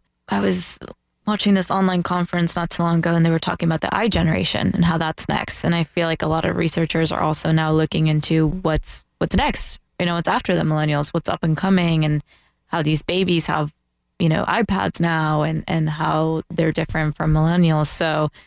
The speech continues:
finally, I think we're seeing the light <laughs> with the millennials and how, how there's such a negative connotation there sometimes. And I,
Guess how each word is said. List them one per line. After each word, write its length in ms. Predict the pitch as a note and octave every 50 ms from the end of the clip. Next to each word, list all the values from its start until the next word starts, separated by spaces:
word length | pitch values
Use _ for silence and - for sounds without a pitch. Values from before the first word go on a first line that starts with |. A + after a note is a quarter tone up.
| _ _ _ _ _ _ _ _
finally, 580 | G#3 G#3 A3 A3+ A3 G#3 G3 F#3+ F#3 F3+ F3
I 60 | E3+ E3+
think 280 | - F3 E3+ D#3+ -
we're 100 | E3+ E3+
seeing 320 | D#3 - - F3 E3+ E3 D#3
the 80 | D3+
light 560 | D3 D#3 D#3+ D#3+ E3 D#3+ D#3 - - - - - -
<laughs> 60 | _ A3+ B3+ A#3 - - - - - - - C#4 - - - - - - - - - - - -
with 140 | G#3+ G3+ -
the 80 | F#3
millennials 600 | F#3+ F#3+ F#3 F#3 F#3 F#3 F#3 F3+ F3+ F3 F3 F3
and 120 | F3 F3 F3+
how, 220 | F3 E3+ E3+ E3
how 200 | - F#3 F3 F3
there's 240 | E3 F3 E3+ F3 -
such 180 | - E3+ - -
a 60 | F3
negative 380 | E3+ E3 E3 E3 D#3+ D#3+ E3
connotation 640 | - - E3+ E3 E3 E3 - F3 F3 E3 - F3 E3 D#3+
there 160 | D#3+ D#3+ E3
sometimes. 600 | - - F3 E3 D#3+ - F3 E3 E3 E3 E3 E3+
And 120 | - F3+ F3+
I, 160 | F3+ F3+